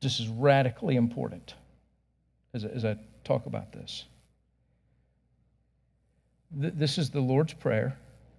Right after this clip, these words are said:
and it is in the middle of the Sermon on the Mount. And I want to be very clear about this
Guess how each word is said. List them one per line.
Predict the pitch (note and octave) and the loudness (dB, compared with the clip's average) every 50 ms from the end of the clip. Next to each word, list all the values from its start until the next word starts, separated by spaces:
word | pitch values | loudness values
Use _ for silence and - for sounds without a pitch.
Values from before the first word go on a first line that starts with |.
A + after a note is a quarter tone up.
| _ _ _ _ _ _ _ _ _ _ _ _ _ _ _ _ - | _ _ _ _ _ _ _ _ _ _ _ _ _ _ _ _ -4
and | B2+ B2+ | 0 2
it | C3 A#2+ B2 | 2 4 4
is | C3+ A#2+ A2 | 2 2 4
in | C3 B2 B2+ | 4 2 4
the | B2+ B2+ | 4 4
middle | C3 C#3+ D#3 F3 F#3 D#3+ B2+ G#2+ G#2+ C3 C3+ - - - - - - - - - _ _ _ _ _ _ _ _ - | 4 6 6 6 6 6 4 2 0 -2 -6 -8 -12 -20 -20 -20 -20 -20 -20 -20 _ _ _ _ _ _ _ _ 4
of | C#3+ C3+ A#2+ A#2 | 6 6 6 4
the | A#2+ A2+ | 0 -2
Sermon | - - - C#3 C3+ C#3 C#3+ C#3+ | 0 2 4 6 6 6 6 4
on | C#3 C#3 C#3 | 4 6 6
the | C#3 C3 C3 C3 C3+ - | 6 6 6 4 2 -2
Mount. | - D#3+ C#3 B2 A2 F#2 F2+ - - - - - - - - - _ _ _ _ _ _ _ _ _ _ _ _ _ _ _ _ _ _ _ _ _ _ _ - | 0 2 4 4 4 2 -2 -8 -14 -16 -16 -18 -20 -20 -20 -20 _ _ _ _ _ _ _ _ _ _ _ _ _ _ _ _ _ _ _ _ _ _ _ 2
And | C3 | 4
I | C3+ | 4
want | D#3 D#3+ D#3 | 6 6 6
to | C#3 | 4
be | A#2+ B2 | 4 2
very | A2+ G#2+ G#2+ A2+ D3+ D#3 E3 E3+ F3 E3 | 0 -2 2 6 8 8 8 6 4 0
clear | - - - - F3 D#3+ C3+ A#2 A2 A2+ | -4 -8 -6 -2 2 2 2 2 2 0
about | G#2+ A2 A2+ G#2 - | 0 0 -2 -4 -4
this | B2 A#2 - - | -4 -6 -6 -6